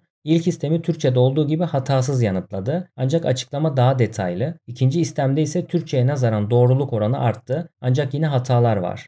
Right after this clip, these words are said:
Her zaman işe yaramasa da dil modellerinde bu tarz durumlarda yanlış cevapladığı bir istem sonrası aynı istemi İngilizce olarak girin. Cevaplar daha doğru olabiliyor. Aklınızda bulunsun. Özetle Claude bu teste bariz bir şekilde üstünlük sağladı.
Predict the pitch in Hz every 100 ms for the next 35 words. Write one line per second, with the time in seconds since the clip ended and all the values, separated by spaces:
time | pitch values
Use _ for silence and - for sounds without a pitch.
0 | _ - 123 143 139 143 131 131 127 131
1 | 127 113 98 110 120 135 123 104 101 98
2 | 95 104 127 127 127 131 107 110 98 98
3 | 104 131 110 107 127 131 117 107 104 113
4 | 104 98 - 107 - 123 123 110 95 95
5 | - 131 131 127 107 - 110 123 113 117
6 | 123 110 92 92 87 - 104 139 180 _
7 | 180 156 117 139 135 123 127 120 110 113
8 | 110 110 117 101 120 - 131 127 110 101
9 | 117 104 98 92 - - _ - 151 151
10 | 131 104 - 135 120 123 - 131 120 -
11 | 101 110 113 123 117 110 107 104 107 107
12 | - 104 101 - 92 92 95 95